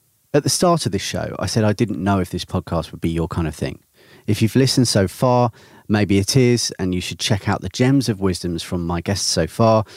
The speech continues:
and make sure you subscribe to get more as the podcast is updated.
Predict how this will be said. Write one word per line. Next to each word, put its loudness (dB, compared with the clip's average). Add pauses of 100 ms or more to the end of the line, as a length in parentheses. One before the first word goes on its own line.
(200)
and -4
make -2
sure -4
you -2
subscribe -2
to -6
get -2
more -2 (400)
as -4
the -6
podcast -6
is -6
updated. -4